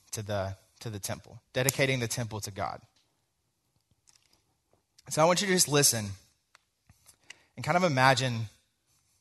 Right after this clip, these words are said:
the way that Solomon was feeling after seeing this temple being built. "Listen to your servant's prayer and his petition, Lord my God,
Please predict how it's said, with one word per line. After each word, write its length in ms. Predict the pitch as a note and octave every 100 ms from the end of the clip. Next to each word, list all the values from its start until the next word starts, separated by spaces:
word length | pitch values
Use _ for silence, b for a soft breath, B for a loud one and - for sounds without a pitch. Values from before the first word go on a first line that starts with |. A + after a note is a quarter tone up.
| _ _ _ -
the 120 | B2
way 220 | A#2+ A#2+
that 220 | A#2 G#2
Solomon 460 | - B2+ A#2+ A#2+ A2+
was 180 | G#2+ -
feeling 480 | - B2+ A2+ G2+ G2 b b b
after 240 | A2+ B2 A#2
seeing 500 | - - C3 A#2+ A2+
this 200 | A2 -
temple 320 | A#2+ A2 A2
being 280 | G#2 F#2+ F#2+
built. 340 | G#2 F#2+ - - _ _ _ _ _ _ _ _ _ _ _ _ _ -
"Listen 300 | D#3+ - F#3
to 120 | F3+
your 160 | D#3+ C#3+
servant's 400 | C#3 B2 A2+ -
prayer 420 | - A2+ G2+ G2
and 200 | C#2 G#2
his 160 | A2+
petition, 520 | - G#2+ A2 G#2 G2 F#2
Lord 180 | G2+ G2
my 160 | F#2
God, 240 | F#2 F2